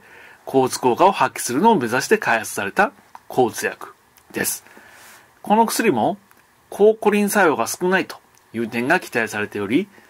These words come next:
その点は高齢者へ使うのに有利です。日本で主に使用されている抗うつ薬の エスエヌアールアイは、ミルナシプラン、デュロキセチン、ベンラファキシン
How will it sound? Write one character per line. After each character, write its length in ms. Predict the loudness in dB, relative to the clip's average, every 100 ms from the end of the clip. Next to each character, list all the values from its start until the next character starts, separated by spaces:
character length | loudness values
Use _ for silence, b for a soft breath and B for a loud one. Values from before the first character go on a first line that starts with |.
| b b -6
そ 160 | -2
の 100 | 0
点 200 | 2 2
は 200 | 4 2 _ -18
高 160 | 0 2
齢 180 | 2 0
者 160 | -2
へ 80 | -4
使 220 | -4 -6
う 60 | -4
の 120 | -2
に 160 | -4 -6 _ _ _ 0
有 160 | 0
利 80 | 0
で 120 | -2
す。 200 | -8 -12 _ _ b b b b b b b _ -6
日 100 | 2
本 240 | 2 4
で 240 | 2 0 -2 _ _ -6
主 220 | -2 -2
に 120 | -4
使 180 | -6 -2
用 140 | -2
さ 140 | -2 -6
れ 80 | -6
て 100 | -4
い 40 |
る 220 | -2 -2 _ _
抗 200 | -2 -2
う 60 | -2
つ 120 | -6
薬 220 | -8 -12 -20 _
の 200 | -4 -4 -4
エ 80 | -6
ス 140 | -4 -4
エ 60 |
ヌ 100 | -2
ア 100 | -2
ー 20 |
ル 100 | 0
ア 60 | -2
イ 60 | 2
は、 240 | 0 0 b b b b b b _ -10
ミ 120 | -2
ル 100 | 2
ナ 120 | 2
シ 120 | 0
プ 80 | -2
ラ 160 | -2 -4 _ _ _ _ _ _ _ -20 -20 -20
ン、 60 | -2
デ 80 | 2
ュ 40 |
ロ 80 | 2
キ 80 | 2
セ 120 | -2
チ 160 | -2
ン、 120 | -6 -8 _ _ _ _ _ _ _ _ -4
ベ 200 | 2 2
ン 120 | 4
ラ 240 | 4 2 0
フ 60 |
ァ 80 | -2
キ 80 | 0
シ 120 |
ン 60 | -8